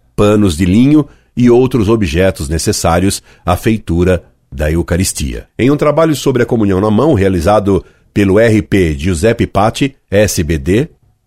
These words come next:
encontramos: "É em vez certamente falso que desde as origens, e depois por mil anos, houve na Igreja, no Ocidente e no Oriente, o costume de colocar as sagradas espécies nas mãos dos fiéis."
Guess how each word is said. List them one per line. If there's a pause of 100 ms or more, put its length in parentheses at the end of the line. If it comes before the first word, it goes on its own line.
(240)
encontramos: (340)
"É
em
vez
certamente
falso
que
desde
as
origens, (220)
e
depois
por
mil
anos,
houve
na
Igreja, (300)
no
Ocidente
e
no
Oriente, (240)
o
costume
de
colocar
as
sagradas
espécies (380)
nas
mãos
dos
fiéis."